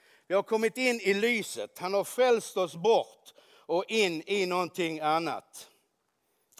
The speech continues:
Från en plats till en annan.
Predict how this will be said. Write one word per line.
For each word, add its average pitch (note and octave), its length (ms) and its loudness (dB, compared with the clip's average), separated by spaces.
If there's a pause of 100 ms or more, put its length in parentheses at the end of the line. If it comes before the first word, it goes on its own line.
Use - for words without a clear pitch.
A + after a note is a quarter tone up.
(1600)
Från A3 480 2
en G#3 340 0
plats F3+ 800 0
till E3 300 -2
en D#3 220 -2
annan. D3 440 -4